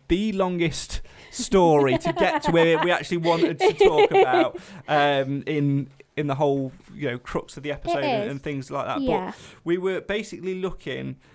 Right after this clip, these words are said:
Speaker 1: at, uh, definitions of things, weren't we?
Speaker 2: We were.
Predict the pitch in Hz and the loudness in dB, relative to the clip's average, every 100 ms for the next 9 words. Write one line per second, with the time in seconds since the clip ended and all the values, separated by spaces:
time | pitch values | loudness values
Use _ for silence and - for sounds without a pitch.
0 | _ _ - 143 - - - 147 139 139 | _ _ -12 -10 -10 -14 -8 -6 -6 -6
1 | - 175 196 196 185 - 143 127 123 - | -2 0 0 -2 -2 -4 -6 -4 -8 -8
2 | 131 123 127 135 135 127 - 123 135 - | -8 -6 -8 -8 -8 -8 -8 -10 -12 -16
3 | _ _ _ _ 269 294 285 311 208 - | _ _ _ _ -8 -4 0 0 0 -4
4 | - | -10